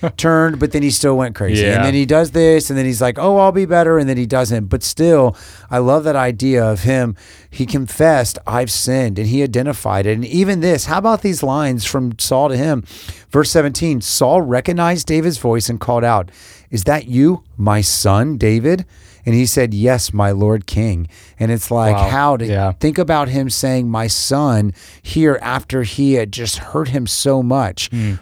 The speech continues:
Speaker 2: But the way that he spoke to him was honoring, and we can see in chapters coming up too, how he still gave honor to Saul even through all of the pain, and God blessed it. It says in verse twenty-five, "And Saul said to David,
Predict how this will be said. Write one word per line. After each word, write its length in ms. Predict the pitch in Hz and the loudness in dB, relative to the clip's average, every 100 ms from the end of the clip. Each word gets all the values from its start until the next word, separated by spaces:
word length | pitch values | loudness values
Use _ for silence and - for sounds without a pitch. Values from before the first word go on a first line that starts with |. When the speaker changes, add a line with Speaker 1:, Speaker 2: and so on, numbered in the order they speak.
| - | -2
Speaker 2:
But 320 | 107 151 120 - - - - | 0 2 0 -8 -20 -16 -2
the 140 | 120 | 0
way 260 | 117 127 143 | 2 2 2
that 120 | 123 | -2
he 120 | 139 | -2
spoke 420 | - - 131 139 | -4 0 0 0
to 100 | - | -2
him 240 | 107 98 95 | 0 0 0
was 180 | 98 - - | -4 -6 -4
honoring, 640 | 113 143 143 107 101 101 92 | -2 -2 -2 0 0 -2 -4
and 160 | 113 113 | -4 -2
we 100 | 131 | -2
can 180 | - 117 | -2 -4
see 480 | - 147 147 127 - - - - - | -2 0 2 0 -2 -12 -20 -20 -4
in 140 | 107 | -2
chapters 460 | 98 104 104 123 113 | 0 -2 -2 -4 -4
coming 260 | 131 120 120 | -2 0 0
up 220 | 120 101 | -2 -4
too, 320 | - 143 107 | -2 0 2
how 240 | 98 110 | 0 0
he 160 | 101 113 | 0 0
still 300 | - - 131 | -4 -2 0
gave 260 | 135 135 104 | 0 -2 -2
honor 320 | 107 123 127 | -4 -2 -2
to 100 | 107 | -2
Saul 500 | 98 - 120 120 107 101 - | -4 -2 0 2 0 -4 -6
even 300 | 135 139 127 | -4 -4 -6
through 240 | 120 117 - | -4 -4 -2
all 200 | 110 117 | -4 -2
of 120 | 104 | -4
the 80 | - | -6
pain, 500 | 98 117 110 92 90 - - - - | -4 -2 0 0 -2 -6 -20 -20 -6
and 360 | 117 113 110 110 | -2 -2 -2 -4
God 280 | 113 117 104 | -2 -2 -2
blessed 360 | 104 104 - | -2 -2 -4
it. 120 | - - - | -10 -14 -14
It 200 | 110 110 | -8 -4
says 240 | - 120 | 0 0
in 80 | 120 | 0
verse 180 | 110 110 | 0 -2
twenty-five, 600 | - 113 98 120 113 98 - - - | -2 -2 0 0 0 0 -6 -20 -8
"And 100 | 110 | -6
Saul 280 | 101 139 143 | 0 2 2
said 180 | 139 143 | 2 -2
to 60 | 120 | 0
David, 400 | 123 117 104 | 0 2 0